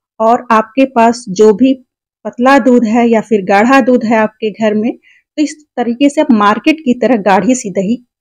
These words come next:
जमा सकते हैं। ये दही बहुत दिनों तक ताज़ा रहता है, इसमें खटास नहीं आता है। आप इस दही को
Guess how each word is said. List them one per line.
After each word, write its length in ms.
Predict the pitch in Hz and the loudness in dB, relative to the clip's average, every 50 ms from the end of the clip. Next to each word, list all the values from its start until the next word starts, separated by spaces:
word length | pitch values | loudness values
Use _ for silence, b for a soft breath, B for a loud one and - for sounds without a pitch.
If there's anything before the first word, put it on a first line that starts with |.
| _ - | _ -10
जमा 220 | 185 190 220 214 220 | -10 -8 -8 -8 -10
सकते 380 | - - 233 - _ - 233 233 | -8 -10 -10 -12 _ -10 -8 -6
हैं। 220 | 220 240 302 349 - _ _ _ _ _ _ _ _ _ _ _ _ _ - | -4 -4 -4 -6 -8 _ _ _ _ _ _ _ _ _ _ _ _ _ -6
ये 140 | 247 277 262 | -2 -2 0
दही 300 | 202 240 240 208 247 330 349 - - - _ _ _ _ _ _ _ 180 | 0 0 0 2 2 2 0 0 -8 -18 _ _ _ _ _ _ _ -10
बहुत 260 | 175 196 214 254 220 | -8 -2 -2 0 0
दिनों 240 | 220 233 233 226 220 | 0 0 0 0 -2
तक 120 | 226 220 - _ | -4 -6 -10 _
ताज़ा 320 | - 208 190 185 214 220 | -6 -6 -4 -2 -2 -2
रहता 320 | 214 214 208 - - 208 202 | -2 -2 -6 -6 -8 -10 -6
है, 160 | 202 240 - - B B B B B B B | -6 -6 -6 -8 B B B B B B B
इसमें 200 | 233 - 254 269 269 | -4 0 2 0 0
खटास 440 | - 247 202 - 214 196 202 - - | 0 -8 -8 -4 -2 -4 -2 -2 -2
नहीं 300 | 214 202 180 220 220 226 214 | -4 -2 0 0 0 0 0
आता 240 | 202 202 202 214 208 | -2 -6 -6 -8 -8
है। 160 | 202 214 285 349 _ _ _ _ _ _ _ _ _ _ _ _ _ _ _ _ _ _ _ _ _ _ _ _ _ _ _ _ - | -6 -6 -6 -8 _ _ _ _ _ _ _ _ _ _ _ _ _ _ _ _ _ _ _ _ _ _ _ _ _ _ _ _ -8
आप 160 | 202 196 - 208 | -8 -8 -6 -8
इस 100 | 208 - - | -10 -8 -4
दही 300 | 202 247 - 190 247 240 240 | -2 -2 0 0 0 0 0
को 340 | 240 220 214 214 247 247 | 0 0 0 0 -2 -6